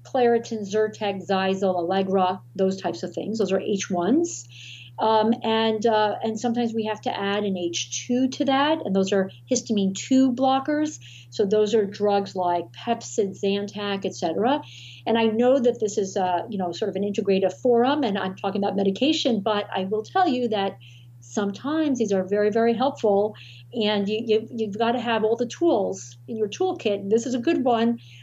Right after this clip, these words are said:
um, particularly if, if patients are very, very reactive. So you, you pick one of one and, and you try, and if that doesn't work, you try another. So it could be H one, H two.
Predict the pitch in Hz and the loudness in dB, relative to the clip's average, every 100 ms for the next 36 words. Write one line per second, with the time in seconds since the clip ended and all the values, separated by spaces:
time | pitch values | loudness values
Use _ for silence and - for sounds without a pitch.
0 | - - 214 208 214 220 294 294 247 226 | -10 -2 -2 -2 -6 -6 -4 0 2 2
1 | - - - - 196 208 214 196 196 185 | 0 -10 -12 -8 -4 -4 -2 -2 2 2
2 | 190 185 214 269 320 339 - 160 - 196 | 4 2 2 2 2 0 -2 -4 0 0
3 | 185 - - - - - 208 196 220 196 | 0 -6 -20 -20 -10 0 0 2 0 0
4 | - 233 202 220 226 233 247 262 294 170 | 0 -4 0 2 4 4 2 0 -4 -4
5 | 226 285 320 285 190 196 190 185 - 247 | 0 2 2 2 0 -4 -8 -10 -4 0
6 | 233 254 233 196 202 214 214 208 233 233 | 2 4 2 0 -2 -2 -2 0 0 -2
7 | 196 - 180 180 180 202 254 - - - | -8 -6 -6 -4 -2 0 0 -4 -20 -20
8 | - - 240 240 - 320 262 247 233 220 | -4 2 2 2 -4 -4 -2 0 0 -2
9 | - 196 - 185 175 175 - - 240 262 | -4 -6 -6 -8 -8 -8 -8 0 2 2
10 | 339 | -2